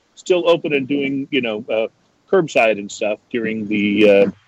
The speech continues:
uh, during the craziness?" And the answer is yes, they are. So not only can you go and do what Ian likes to do, which is, you know, order a, uh, an uncooked steak and bring it home and slap it on the grill.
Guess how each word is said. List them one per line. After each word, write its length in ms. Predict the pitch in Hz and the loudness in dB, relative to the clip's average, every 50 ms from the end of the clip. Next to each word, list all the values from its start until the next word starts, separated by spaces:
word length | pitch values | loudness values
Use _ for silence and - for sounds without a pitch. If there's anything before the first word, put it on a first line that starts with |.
| - - - _ _ _ _ - | -20 -20 -20 _ _ _ _ 4
uh, 220 | 107 104 104 107 110 | 4 6 6 4 2
during 280 | 110 113 127 127 123 123 | 0 -2 -2 -2 -2 -2
the 80 | 120 | -2
craziness?" 600 | - - 196 226 208 151 156 139 139 165 160 - - | 0 2 2 2 2 2 0 0 0 0 -2 -2 -2
And 180 | 139 151 151 147 | -2 -2 0 0
the 120 | 147 151 | 0 -2
answer 260 | 156 160 - 196 202 | -2 -4 -6 -8 -8
is 140 | 208 190 - | -8 -4 -2
yes, 300 | 262 277 220 - - - | -2 -2 -2 -4 -10 -8
they 180 | - 127 139 170 | -4 -2 0 0
are. 180 | 214 180 117 | 0 -2 -4
So 160 | - - 123 | -6 -10 -12
not 180 | 120 131 156 170 | -8 -6 -4 -2
only 220 | 160 165 165 160 | -2 -2 -2 -4
can 220 | 151 143 156 143 139 | -4 -4 -4 -4 -4
you 100 | 139 135 | -4 -4
go 380 | 127 135 139 139 139 135 123 - _ _ _ _ _ _ _ _ _ | -2 -2 0 0 0 -2 -4 -6 _ _ _ _ _ _ _ _ _
and 160 | - 131 135 120 | -2 -2 0 2
do 140 | 135 139 | 4 4
what 160 | 131 131 127 139 | 4 4 4 4
Ian 200 | 165 196 180 147 | 4 4 2 2
likes 280 | 135 131 123 - - | 2 0 -2 -2 -6
to 60 | - | -6
do, 180 | 117 120 127 131 | -4 -2 -2 -2
which 200 | 123 120 - - | -2 -4 -4 -6
is, 240 | 120 110 - - - _ - | -6 -6 -6 -10 -14 _ -4
you 100 | 131 117 | -2 0
know, 180 | 107 101 104 101 | 0 0 0 0
order 360 | - 123 123 117 120 117 113 | 0 0 0 0 2 2 4
a, 280 | 110 107 110 110 107 107 101 101 98 | 4 4 4 4 4 4 4 4 2
uh, 20 | 92 - _ _ _ _ _ _ _ _ _ - | 2 -2 _ _ _ _ _ _ _ _ _ 0
an 120 | 127 139 | 2 2
uncooked 460 | 135 131 127 - - - 254 - - | 2 2 0 -2 -4 -2 -2 -2 -4
steak 380 | - - - - 113 107 - - | -10 -8 -2 -2 0 0 0 -2
and 120 | 139 120 | -4 -2
bring 140 | 117 143 139 | 0 0 0
it 100 | 131 120 | 0 -2
home 240 | - 151 143 135 127 | -2 -2 -2 -2 -2
and 120 | 117 110 - _ _ _ _ _ _ - | -4 -6 -8 _ _ _ _ _ _ -20
slap 300 | - - - 156 143 131 | -4 2 4 4 4 4
it 60 | 139 131 | 2 0
on 120 | 123 117 | -2 -2
the 60 | 113 | -4
grill. 440 | 110 127 180 226 190 131 120 123 151 | 0 2 2 4 4 2 0 -2 -6